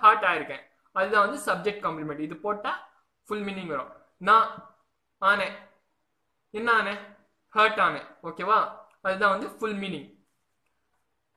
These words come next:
கொடுக்கும். அதுக்கு தான் வந்து subjective complement சொல்லுவோம்.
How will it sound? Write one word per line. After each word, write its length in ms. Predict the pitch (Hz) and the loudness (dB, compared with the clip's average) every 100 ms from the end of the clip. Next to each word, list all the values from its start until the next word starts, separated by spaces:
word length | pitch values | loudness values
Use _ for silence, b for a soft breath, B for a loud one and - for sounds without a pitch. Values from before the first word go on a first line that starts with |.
| _ | _
கொடுக்கும். 360 | 180 156 147 - - | -12 -8 -10 -12 -10
அதுக்கு 240 | 190 196 202 | -8 -4 0
தான் 180 | 190 | 0
வந்து 120 | 277 - | 0 -4
subjective 460 | 180 175 185 262 - | -6 -6 -12 -12 -4
complement 440 | 185 165 156 147 | -4 -4 -10 -12
சொல்லுவோம். 320 | 143 120 - | -14 -16 -20